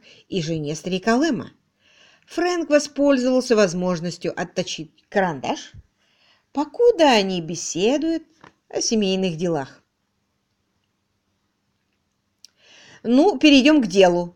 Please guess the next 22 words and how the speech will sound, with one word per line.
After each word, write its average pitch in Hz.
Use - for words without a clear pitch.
сказал 170
наконец 170
Лэм. 160
«Я 170
слышал, 233
вы 165
хотите 180
повидать 190
мистера 185
Мэддока?» 254
«Очень 220
хочу, 285
если 196
вы 190
будете 180
любезны 170
помочь 180
мне 196
в -
этом». 214
Лэм 233
кивнул. 160